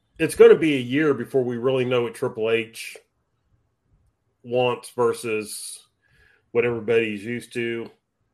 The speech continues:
Uh, you know, he, he made N X T kind of that Ring of Honor, you know, uh, uh, W W E Ring of Honor promotion.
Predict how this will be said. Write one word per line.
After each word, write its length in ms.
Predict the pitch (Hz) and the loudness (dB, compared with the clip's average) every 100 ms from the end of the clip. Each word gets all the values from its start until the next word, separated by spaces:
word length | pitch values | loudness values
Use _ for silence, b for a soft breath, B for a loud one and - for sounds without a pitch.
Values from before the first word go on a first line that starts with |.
| _ _ _ _ _ _ _ _ _ _ _ _ - | _ _ _ _ _ _ _ _ _ _ _ _ -12
Uh, 260 | 135 131 113 - _ | -8 -6 -8 -12 _
you 100 | 135 | 0
know, 200 | 139 135 | 2 0
he, 320 | - 156 - _ _ _ | -4 -6 -6 _ _ _
he 180 | - 156 | -8 -4
made 320 | 147 170 170 | 2 2 2
N 160 | 139 151 | 2 0
X 240 | 135 - | 0 -6
T 340 | - 143 139 123 | -10 -6 -6 -6
kind 240 | 135 131 | -6 -4
of 140 | 120 | -2
that 300 | 117 113 110 110 _ _ _ _ _ _ | -2 0 -2 -6 _ _ _ _ _ _
Ring 220 | 117 127 | -4 -2
of 120 | 123 | -2
Honor, 500 | 110 117 117 98 95 104 b b - | -2 -2 -2 -6 -8 -12 b b -10
you 120 | 120 | -4
know, 320 | 113 110 110 | 0 2 0
uh, 300 | 101 98 98 98 _ _ _ _ _ _ _ _ _ _ - _ _ _ - | 0 -6 -10 -14 _ _ _ _ _ _ _ _ _ _ -20 _ _ _ -6
uh, 160 | 117 107 | -2 -2
W 280 | 104 127 123 | -2 -6 0
W 260 | 123 117 | 0 0
E 180 | 113 120 | -6 -6
Ring 200 | 117 120 | -2 -2
of 100 | 113 | -2
Honor 320 | 104 110 107 | -2 -6 -6
promotion. 760 | 95 - 101 95 95 - 104 98 | -10 -14 -12 -12 -12 -10 -10 -10